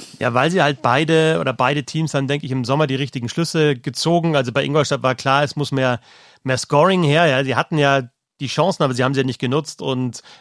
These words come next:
auf dem Papier sind dann genau die richtigen Leute gekommen, also Leute, die das Tor treffen und dann war die Frage, treffen sie es auf dem Eis auch? Und die Antwort ist ja. Also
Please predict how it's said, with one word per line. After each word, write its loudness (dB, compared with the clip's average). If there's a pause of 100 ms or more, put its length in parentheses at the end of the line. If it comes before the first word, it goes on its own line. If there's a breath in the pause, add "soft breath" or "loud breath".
auf -6
dem -4
Papier -2
sind 0
dann 0
genau 2
die 2
richtigen -2
Leute 0
gekommen, 0
also 0
Leute, -2
die -14
das -6
Tor 0
treffen 0
und -4
dann -2
war 0
die -4
Frage, -2
treffen -6
sie -6
es -8
auf -4
dem -12
Eis -4
auch? 4
Und -4
die -6
Antwort -6
ist -12
ja. 0 (360 loud breath)
Also -4